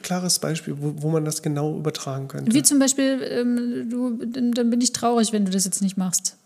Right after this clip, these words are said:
Speaker 2: Nein, die Kinder sind nicht für die, deine Gefühle verantwortlich.
Speaker 1: Ja.
Speaker 2: Du bist verantwortlich für, äh, verantwortlich für deine Gefühle. Ich muss immer gucken, Kinder mitentscheiden lassen, ja, aber die sind nicht dafür verantwortlich, wenn das dann schief läuft, was sie entschieden haben, sondern
Speaker 1: Ja.
Speaker 2: das bin immer ich.
Speaker 1: Ja.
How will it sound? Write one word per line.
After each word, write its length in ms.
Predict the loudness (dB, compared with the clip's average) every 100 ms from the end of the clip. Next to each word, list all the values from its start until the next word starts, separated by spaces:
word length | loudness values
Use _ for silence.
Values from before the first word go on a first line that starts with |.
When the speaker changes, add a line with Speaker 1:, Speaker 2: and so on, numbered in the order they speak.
| 0
Speaker 2:
Nein, 280 | 4 6 4
die 60 |
Kinder 260 | 4 2 4
sind 160 | 4
nicht 200 | 4 2
für 80 | 0
die, 160 | 0 2
deine 280 | 4 4 4
Gefühle 320 | 2 0 -2
verantwortlich. 580 | -2 -6 -4 -6 2 6
Speaker 1:
Ja. 160 | 6
Speaker 2:
Du 180 | 6 6
bist 200 | 6 2
verantwortlich 440 | 2 -2 -2 -2
für, 160 | -4 -6
äh, 140 | -4
verantwortlich 640 | -2 0 2 2 2 0 0
für 80 | 2
deine 240 | 4 4
Gefühle. 460 | 2 0 2 2 0
Ich 160 | -4 -2
muss 260 | 2 4 6
immer 220 | 4 4
gucken, 400 | 2 4 6 4 -2 -16 -12 0
Kinder 260 | 4 6
mitentscheiden 680 | 6 4 2 0 0 0 0
lassen, 320 | 2 2 4 4
ja, 260 | 4 2
aber 100 | 2
die 120 | 4
sind 240 | 4 2 4
nicht 420 | 4 6 2 0 -6
dafür 280 | -4 -2 0
verantwortlich, 720 | -2 0 0 0 -2 -2 0
wenn 200 | 4 6
das 180 | 6 6
dann 160 | 4 4
schief 320 | 4 2 2
läuft, 320 | 2 2 2
was 140 | 0 2
sie 100 | 0
entschieden 400 | 0 2 4 4
haben, 220 | 2 2
sondern 220 | 4 6
Speaker 1:
Ja. 40 | 6
Speaker 2:
das 200 | 4 2
bin 120 | 0
immer 260 | 2 2 4
ich. 300 | 2 2 -4 -2
Speaker 1:
Ja. 280 | 0 0